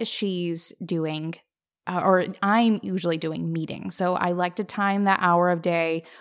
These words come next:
where she is entertaining herself, basically, for when I can do meetings or do focus work. So even if I'm responsible for Lily on any given day,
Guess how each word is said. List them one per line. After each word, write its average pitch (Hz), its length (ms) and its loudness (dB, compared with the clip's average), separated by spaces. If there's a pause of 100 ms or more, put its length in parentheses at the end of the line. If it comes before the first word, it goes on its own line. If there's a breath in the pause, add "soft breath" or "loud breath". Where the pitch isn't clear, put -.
(140 loud breath)
where 175 200 4
she 190 460 0
is 175 160 0
entertaining 185 480 -2
herself, 190 420 -2
basically, 160 540 -4
for 170 160 -6
when 165 140 -2
I 170 140 -4
can 170 140 -4
do 175 140 0
meetings 214 460 2
or 175 120 0
do 165 140 -2
focus 170 480 0
work. 156 220 -2
So - 140 -2
even 247 240 2
if 262 140 2
I'm 190 340 0
responsible 185 760 -2
for 233 180 -4
Lily 202 280 -2
on 220 120 0
any 185 160 -2
given 180 280 -2
day, 170 300 -4